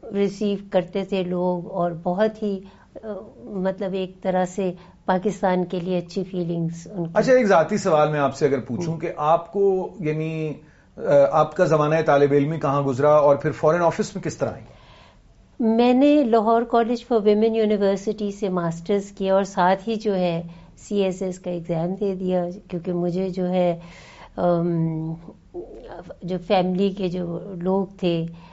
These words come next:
Speaker 1: ام، مثلاً امی، my mother's side basically، وہ زیادہ جو تھے وہ اس میں تھے، آ، گورنمنٹ، آ، سرونٹس تھے، تو ان کا یہ تھا کہ نہیں، ٹریڈیشنل یہ کام نہیں کرنا کہ جو ہے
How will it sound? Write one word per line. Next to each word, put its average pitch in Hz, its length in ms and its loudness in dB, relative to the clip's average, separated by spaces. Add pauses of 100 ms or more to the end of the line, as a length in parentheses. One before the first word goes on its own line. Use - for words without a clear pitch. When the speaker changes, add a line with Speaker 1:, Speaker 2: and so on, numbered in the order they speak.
(220)
Speaker 1:
ام، 175 520 -4 (460)
مثلاً 180 460 -4 (260)
امی، 208 320 2
my 185 300 0
mother's 185 720 2
side 151 300 -6
basically، 165 500 -8 (440)
وہ 202 100 0
زیادہ 208 380 6 (100)
جو 220 80 2 (100)
تھے 196 220 -2
وہ 180 240 -4
اس 175 220 -14
میں 185 180 -2
تھے، 175 380 -6 (200)
آ، 175 40 -6 (1000)
گورنمنٹ، 208 420 0
آ، 190 380 -4 (100)
سرونٹس 196 500 -2
تھے، 185 180 -6 (520)
تو 202 200 0
ان 208 120 0
کا 233 80 2
یہ 220 200 6
تھا 220 140 0
کہ 214 160 -2
نہیں، 214 140 2
ٹریڈیشنل 196 600 -2
یہ 190 140 -6
کام 180 200 -2
نہیں 196 220 -2
کرنا 175 280 0
کہ 180 420 -4
جو 175 160 -2
ہے 165 320 -2